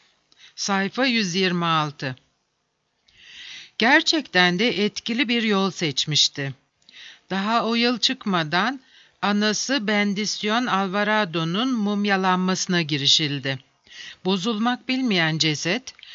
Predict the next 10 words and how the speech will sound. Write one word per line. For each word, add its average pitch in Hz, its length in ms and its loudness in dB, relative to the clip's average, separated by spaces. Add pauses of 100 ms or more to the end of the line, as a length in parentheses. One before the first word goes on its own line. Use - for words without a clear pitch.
(140)
katedralin 220 760 -2
ana 208 360 0
bölmesinde 156 640 -2
halkın 208 460 -2
ziyaretine 175 720 -2
açıldı. 135 680 -4 (540)
Mihraplar 190 840 -2
Gloria 202 640 0
ilahileriyle 170 1000 -2
çınladı. 143 680 -2